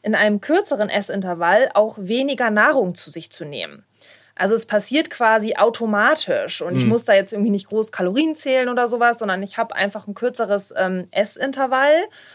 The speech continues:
Speaker 1: Und, äh, dadurch ist es in der Regel schon so, dass ich weniger Mahlzeiten und damit halt eben auch, ähm, oft, ähm, weniger, ähm, Kalorien zu mir nehme. Und das ist aber natürlich letztendlich auch entscheidend, also die Kalorienbilanz. Wenn ich
Speaker 2: Mhm.
Speaker 1: jetzt in acht Stunden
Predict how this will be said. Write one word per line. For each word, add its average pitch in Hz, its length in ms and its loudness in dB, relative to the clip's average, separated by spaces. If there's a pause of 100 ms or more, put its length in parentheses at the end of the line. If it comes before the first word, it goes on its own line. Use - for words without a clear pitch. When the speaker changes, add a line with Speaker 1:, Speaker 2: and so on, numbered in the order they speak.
(200)
Speaker 1:
Und, 226 320 0
äh, - 160 -6 (100)
dadurch 208 260 4
ist - 120 -8
es 214 140 -6
in 214 80 -4
der 202 120 2
Regel 208 220 0
schon 185 200 -4
so, 175 120 -4
dass 175 160 -2
ich 175 180 -10
weniger 185 640 2 (180)
Mahlzeiten 214 600 0
und 190 120 -2
damit 185 300 0
halt 185 200 -2
eben 180 180 -6
auch, 170 380 0
ähm, 175 200 -4
oft, - 480 0
ähm, 196 300 2
weniger, 196 600 2
ähm, 175 380 -4 (200)
Kalorien 214 500 2
zu 226 160 -8
mir 156 140 -8
nehme. 113 400 -12 (480)
Und 185 180 0
das 233 140 6
ist 269 100 -4
aber 226 160 4
natürlich 214 320 0
letztendlich 208 560 0
auch 185 80 -2
entscheidend, 190 680 0
also 175 160 0
die 180 140 -4
Kalorienbilanz. 185 1040 -2
Wenn - 160 4
ich 131 60 4
Speaker 2:
Mhm. 208 60 4
Speaker 1:
jetzt 202 140 2
in - 80 -4
acht - 280 -4
Stunden 202 580 -2